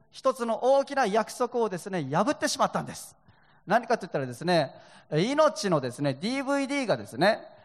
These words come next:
五月の二十日に発売される予定だったんです。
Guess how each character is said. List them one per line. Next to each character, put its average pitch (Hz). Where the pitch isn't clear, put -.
五 208
月 294
の 240
二 311
十 294
日 330
に 330
発 208
売 262
さ 269
れ 269
る 269
予 226
定 277
だ 294
っ 294
た 240
ん -
で -
す。 -